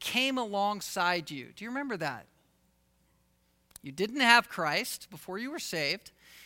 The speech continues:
He opened your eyes, and there was Jesus, and then you had Christ after you were saved.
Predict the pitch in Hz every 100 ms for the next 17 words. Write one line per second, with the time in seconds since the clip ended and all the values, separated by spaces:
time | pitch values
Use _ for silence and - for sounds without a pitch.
0 | - 156 175 208 311 294 233 185 190 262
1 | - 196 185 254 262 - 226 233 285 -
2 | - 202 208 262 294 226 226 - 185 196
3 | 220 - - 269 - 240 185 160 151 -
4 | 143 107 -